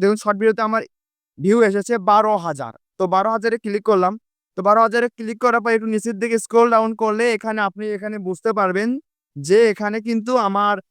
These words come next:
চ্যানেলে বারো হাজার ভিউতে, দেখুন বারো হাজার ভিউ হয়েছে, সতেরো ঘন্টা ওয়াচ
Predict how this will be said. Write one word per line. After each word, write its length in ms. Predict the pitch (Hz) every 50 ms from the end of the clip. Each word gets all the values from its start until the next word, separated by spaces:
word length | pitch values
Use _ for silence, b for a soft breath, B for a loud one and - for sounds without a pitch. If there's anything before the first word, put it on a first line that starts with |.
| _ _ _
চ্যানেলে 340 | 214 208 202 208 214 214 214 175 196
বারো 200 | 180 190 208 220 214
হাজার 300 | 208 214 196 220 220 214 196 165
ভিউতে, 440 | 160 185 185 190 202 214 220 220 220 233 254 285 - _ _ _ _ _ -
দেখুন 240 | 170 180 - 226 208
বারো 200 | 185 190 185 190 202 208
হাজার 180 | 196 214 220 196
ভিউ 180 | 170 180 180 196 208
হয়েছে, 300 | 214 214 208 - 226 220 226 233 - _ _ _ _ _
সতেরো 360 | - - 180 175 180 202 208 202
ঘন্টা 300 | 190 208 208 208 202 208
ওয়াচ 260 | 190 170 175 185 190